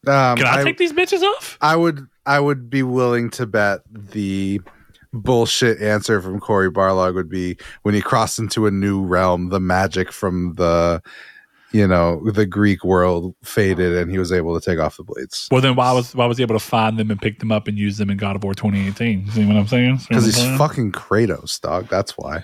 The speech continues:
Speaker 2: He's, he's like, "Fuck the boundaries. I am a god." <laughs>
Speaker 1: Yeah.
Speaker 2: Yeah.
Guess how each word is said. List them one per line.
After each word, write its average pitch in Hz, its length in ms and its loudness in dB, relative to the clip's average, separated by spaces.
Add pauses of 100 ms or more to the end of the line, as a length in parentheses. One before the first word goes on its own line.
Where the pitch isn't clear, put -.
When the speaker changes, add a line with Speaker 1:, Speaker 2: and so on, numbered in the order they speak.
Speaker 2:
He's, 120 300 2 (340)
he's 139 180 4
like, 120 160 2
"Fuck - 360 -2
the 143 80 -2
boundaries. 123 500 2
I 143 220 2
am 160 180 2
a 120 60 -2
god." 117 380 0
<laughs> - 40 4 (720)
Speaker 1:
Yeah. 110 380 2
Speaker 2:
Yeah. - 100 -4